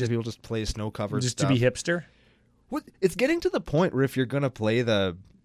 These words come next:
Speaker 2: the fucking artifact that you play with the snow covered lands.
Speaker 1: Arkham's Astrolabe?
Speaker 2: No, the other one. The one that makes your art, your land tap for more if it has the same name.
Speaker 1: Oh, um,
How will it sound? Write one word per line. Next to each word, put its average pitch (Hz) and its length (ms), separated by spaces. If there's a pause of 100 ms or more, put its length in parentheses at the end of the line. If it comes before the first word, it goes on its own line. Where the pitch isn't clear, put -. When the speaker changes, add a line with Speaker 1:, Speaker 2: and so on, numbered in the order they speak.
(140)
Speaker 2:
the 101 80
fucking 123 380
artifact 127 560
that 117 140
you 107 80
play 110 240
with 120 100
the - 60
snow 120 200
covered 151 280
lands. 156 340
Speaker 1:
Arkham's 131 220
Astrolabe? 160 560 (260)
Speaker 2:
No, 123 140
the 120 100
other 123 100
one. 87 200 (180)
The 135 80
one 143 200
that 135 100
makes 143 260
your 131 160
art, 113 160
your 113 220
land 104 320
tap 135 240
for 131 120
more 127 280
if 120 140
it - 60 (200)
has 113 160
the 113 60
same 107 240
name. 117 480
Speaker 1:
Oh, 180 340
um, 123 380